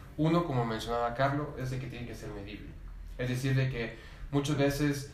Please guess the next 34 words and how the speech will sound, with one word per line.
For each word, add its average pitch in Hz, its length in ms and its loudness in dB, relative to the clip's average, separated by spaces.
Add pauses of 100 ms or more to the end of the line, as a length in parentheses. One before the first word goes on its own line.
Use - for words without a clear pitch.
(360)
suena 147 260 6
muy, 131 640 4
muy 123 320 -2
bonito 135 540 2
y 123 120 0
muy, 117 280 -4
a 110 80 -2
lo 107 80 -4
mejor, 107 340 -6
sexy - 340 -6
utilizar 110 360 -2
la 110 100 0
palabra 110 320 2
percepción 117 920 -2
y, 113 340 -6
y 110 100 -6
poder 113 400 -2 (220)
mejorar 123 400 0
la 123 120 0
percepción 120 520 -4
de 113 60 -2
las 107 140 -4
personas, 127 460 -4
pero 139 120 0
no 156 80 2
se 156 120 0
puede 151 220 0
medir 127 240 0
realmente 113 640 -6 (560)
estos 135 340 0
elementos, 131 580 0
o 117 380 0 (240)
reducir 117 340 0
la, 113 400 4